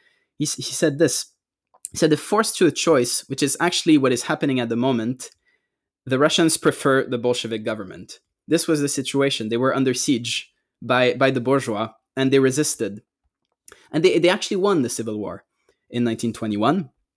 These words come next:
The Red Army won m-, and maintained Soviet power. But the trouble is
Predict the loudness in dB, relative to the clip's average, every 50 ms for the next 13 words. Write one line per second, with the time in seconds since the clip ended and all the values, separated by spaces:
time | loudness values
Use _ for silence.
0 | _ _ _ _ _ -10 -4 0 2 4 4 4 4 4 4 4 6 6 6 6
1 | 6 6 4 2 -2 -6 -4 0 2 2 4 4 2 2 0 -2 -4 -4 -4 -2
2 | -2 0 2 2 2 2 2 0 0 2 2 2 2 0 -2 -2 0 0 0 0
3 | 0 -2 -2 -4 -8 -18 -8 -4 -2 -2 0 -2 -2 -4 -8 _ _ _ _ _
4 | _ _ _ _ _ _ _ -2 0 0 0 0 0 2 4 6 6 6 4 4
5 | 0 -6 -10 -12 -14